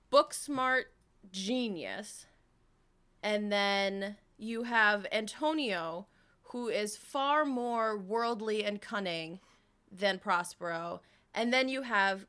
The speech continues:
Caliban, who knows things. He, and he'll tell you he knows things. Um, but they're,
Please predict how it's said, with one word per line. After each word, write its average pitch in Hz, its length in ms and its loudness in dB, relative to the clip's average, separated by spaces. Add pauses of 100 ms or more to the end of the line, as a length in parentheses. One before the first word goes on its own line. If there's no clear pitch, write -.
Caliban, 196 840 0 (240)
who 403 200 4
knows 262 340 8
things. - 540 -2
He, 233 160 0
and 247 80 0
he'll 302 240 2
tell 220 200 4
you 165 340 -4 (100)
he 226 180 -4
knows 196 300 4
things. - 420 -8 (380)
Um, 196 720 4 (400)
but 233 180 -2
they're, 330 240 4